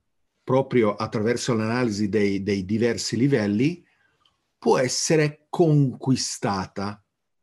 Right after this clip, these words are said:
Eh, alla Singularity University noi parliamo di fenomeni esponenziali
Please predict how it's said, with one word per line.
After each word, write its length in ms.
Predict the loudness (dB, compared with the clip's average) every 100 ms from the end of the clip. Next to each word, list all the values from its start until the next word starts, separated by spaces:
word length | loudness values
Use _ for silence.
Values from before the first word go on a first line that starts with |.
| _ _ _ _ _
Eh, 480 | -6 -4 -2 -4 -6
alla 240 | -4 -2 -2
Singularity 640 | -2 0 2 0 0 0
University 540 | 0 2 0 0 0 0
noi 180 | 0 -2
parliamo 460 | -2 0 0 0
di 100 | 0
fenomeni 500 | -2 -2 0 2 2
esponenziali 1040 | 0 -2 -2 -2 -2 0 2 0 -2 -4